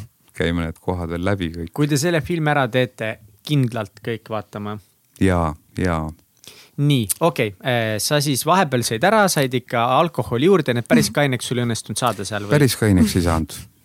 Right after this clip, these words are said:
Speaker 2: Okei.
Speaker 1: Siis, eh, tänan Urmas Paeti, kes oli tol ajal välisminister. Tema ostis
Speaker 2: Shout out Urmas.
Speaker 1: <laughs> Ja, ja tema ostis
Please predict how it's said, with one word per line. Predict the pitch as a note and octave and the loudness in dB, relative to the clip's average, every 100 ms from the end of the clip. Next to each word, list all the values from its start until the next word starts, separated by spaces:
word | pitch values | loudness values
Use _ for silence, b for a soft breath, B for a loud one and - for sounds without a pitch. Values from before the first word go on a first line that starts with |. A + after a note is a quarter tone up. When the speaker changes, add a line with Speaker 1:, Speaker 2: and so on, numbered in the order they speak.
| _ | _
Speaker 2:
Okei. | C#3+ - G2+ B2 F3 B B B B B B _ | -8 -6 -6 -6 -8 B B B B B B _
Speaker 1:
Siis, | - - D#3 C#3+ G#2 - - | -4 4 6 6 6 4 2
eh, | G2+ F#2+ F2+ | 2 4 4
tänan | E2+ A#2+ C3 G#2 F#2 F2+ F2 | 2 2 4 4 4 6 6
Urmas | F2 G2+ F2+ D#2 | 4 2 0 -2
Paeti, | - B2+ G#2+ - D#2 | -2 0 0 -4 -6
kes | E2 - | -4 -4
oli | D#2+ D#2+ | -4 0
tol | F2 F2 | 2 2
ajal | E2 D#2+ D#2+ | 2 0 0
välisminister. | F#2 F2+ D#2+ E2+ C#3+ - - D#2 - - - _ - | 0 0 0 2 2 0 -4 -4 -6 -20 -20 _ -20
Tema | - G2+ F#2 F2 | -2 0 2 2
ostis | F2+ - | 2 0
Speaker 2:
Shout | C#3 B2+ C3 | -2 -2 -2
out | A#2+ - | -6 -6
Urmas. | C3 C3+ A#2+ A2+ - | -6 -4 -6 -8 -14
Speaker 1:
<laughs> | _ - - - _ _ _ _ - B B B B - - - - - - - - C4 D4+ D#4+ A#3 - E3 - - - _ _ _ - - - E4 - - A#4 - - - | _ -20 -20 -20 _ _ _ _ -18 B B B B -20 -20 -20 -20 -18 -16 -18 0 2 2 2 2 -2 -8 -10 -16 -18 _ _ _ -10 -4 0 -2 0 4 4 6 2 4
Ja, | - G#2 - - B B B B | 2 2 0 -8 B B B B
ja | G2+ | -2
tema | F2+ A#2+ C3+ A2+ | 2 4 6 6
ostis | A2 - - G2 F#2 - | 4 0 2 2 4 0